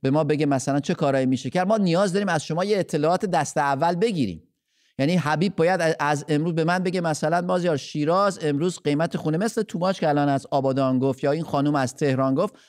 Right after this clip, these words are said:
حبیب هم باید از شیراز به من اطلاع بده تا بعد، بعد برگردیم به آ-، به آرزو، ببینیم آرزو چه راه حلی به نظرش می-، درست می‌رسه.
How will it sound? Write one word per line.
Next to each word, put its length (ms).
حبیب 300
هم 160
باید 160
از 240
شیراز 400
به 60
من 180
اطلاع 320
بده 280
تا 120
بعد، 180
بعد 200
برگردیم 560
به 60
آ-، 320
به 120
آرزو، 380
ببینیم 260
آرزو 280
چه 260
راه 240
حلی 220
به 80
نظرش 380
می-، 100
درست 340
می‌رسه. 280